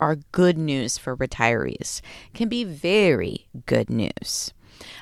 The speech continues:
I've seen high-yield savings accounts, C Ds, paying very attractive rates for just short-term durations. And annuity sales are up nationally twenty-three percent just since the beginning of twenty twenty-two.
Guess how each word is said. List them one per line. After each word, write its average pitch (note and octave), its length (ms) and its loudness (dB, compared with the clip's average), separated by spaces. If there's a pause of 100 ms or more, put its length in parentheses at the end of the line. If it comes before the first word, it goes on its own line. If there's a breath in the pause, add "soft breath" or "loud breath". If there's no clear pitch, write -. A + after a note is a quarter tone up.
I've - 140 2
seen A#3+ 220 2
high-yield G3+ 540 4
savings E3+ 460 2
accounts, - 640 -2 (260 soft breath)
C G#3+ 360 -4
Ds, F#3+ 520 -4 (300 soft breath)
paying G#3+ 340 0
very D#3+ 880 2
attractive F3+ 500 0
rates D#3+ 300 2
for A3 140 -2
just F#3+ 200 0
short-term D3+ 560 -2
durations. D3 720 -2 (380 loud breath)
And G3+ 160 2
annuity G3 480 4
sales G#3+ 420 2
are - 140 2
up D#3+ 200 -2
nationally D#3 880 0 (300 soft breath)
twenty-three A#3+ 840 0
percent - 800 -2 (300)
just A#3+ 220 -6
since F#3+ 240 -6
the - 80 -8
beginning D3+ 440 -4
of C3 100 -8
twenty D3+ 300 -2
twenty-two. D3+ 540 0